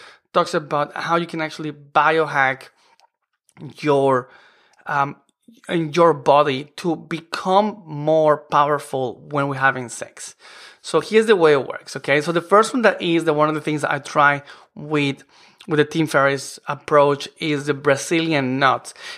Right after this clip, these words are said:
And I tell this story <laughs> because, I mean, Tim actually suggests to do these twenty to twenty-four hours prior to sex.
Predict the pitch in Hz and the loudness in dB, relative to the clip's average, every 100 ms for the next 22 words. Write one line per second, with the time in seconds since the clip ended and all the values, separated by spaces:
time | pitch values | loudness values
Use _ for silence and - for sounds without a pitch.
0 | - 165 160 196 208 262 - - 175 170 | -2 0 2 4 4 2 -2 0 0 2
1 | 196 160 - - - - 170 - 160 147 | 2 2 -4 -14 -12 -4 -4 2 4 4
2 | 143 - _ _ - 175 151 139 - - | 2 -14 _ _ -6 -2 -2 -2 -10 -8
3 | - 240 269 196 180 185 175 - 151 156 | 0 2 4 2 0 -6 -6 -6 -2 -2
4 | 151 160 151 147 143 143 139 _ - - | -2 -8 -2 -2 -2 -4 -8 _ -14 -2
5 | 196 202 214 196 - 160 156 160 151 139 | 0 2 0 -6 -4 -4 -2 2 4 4
6 | 139 139 - - 139 151 139 143 135 139 | 2 -2 -10 -2 2 4 2 -2 -8 -6
7 | 135 127 | -6 -10